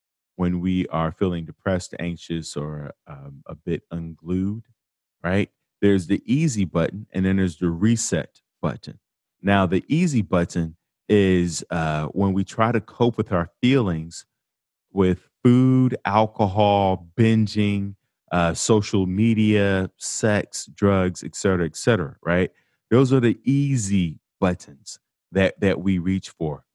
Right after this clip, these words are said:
She said, uh, so write those down. Write down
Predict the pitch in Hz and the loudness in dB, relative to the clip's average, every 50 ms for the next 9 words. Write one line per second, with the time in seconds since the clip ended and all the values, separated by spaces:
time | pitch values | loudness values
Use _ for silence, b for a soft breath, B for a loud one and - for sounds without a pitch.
0 | _ _ _ _ _ _ _ _ - - 107 - - 117 110 101 98 90 92 - | _ _ _ _ _ _ _ _ -10 -10 -6 -2 2 2 4 4 2 0 -2 -8
1 | _ _ _ _ - - 95 92 90 87 87 87 85 - - - 117 101 92 87 | _ _ _ _ -2 0 2 2 2 2 2 0 -2 -2 -2 2 2 2 2 2
2 | 85 95 101 123 127 - _ - 131 120 117 110 101 87 82 - 104 95 101 95 | 2 0 0 0 0 -2 _ 0 2 2 2 2 0 -2 -4 -2 0 0 0 0
3 | 85 73 73 73 76 92 113 147 147 - - 120 120 120 117 117 117 110 | -2 -4 -6 -8 -4 -2 -2 -2 -2 -2 -2 0 0 2 2 0 0 -2